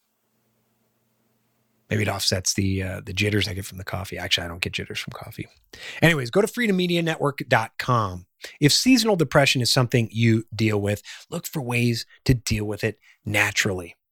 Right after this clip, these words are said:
Become more mindful, meditation, breath, breath work. And there's a lot of superfoods like lion's mane, reishi mushroom. You can find that at cultivate elevate dot com as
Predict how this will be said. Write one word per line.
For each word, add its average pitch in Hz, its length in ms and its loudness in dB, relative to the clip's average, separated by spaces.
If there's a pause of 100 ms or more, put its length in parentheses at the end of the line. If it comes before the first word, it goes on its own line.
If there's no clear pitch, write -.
(760)
Become - 220 0
more 123 160 6
mindful, 117 420 4
meditation, 123 600 2
breath, 110 260 2 (180)
breath - 240 4
work. 101 220 -2 (240)
And 107 80 -4
there's 104 100 0
a - 20 4
lot 147 140 6
of 151 60 0
superfoods 120 540 -2
like 104 160 -2
lion's 110 480 -2
mane, 107 300 4
reishi 120 440 4
mushroom. 110 560 0 (220)
You 120 80 -2
can 113 120 6
find 117 220 4
that 110 80 4
at 107 120 0
cultivate 107 400 2
elevate 101 360 0
dot 95 180 0
com 98 380 0
as 95 380 -4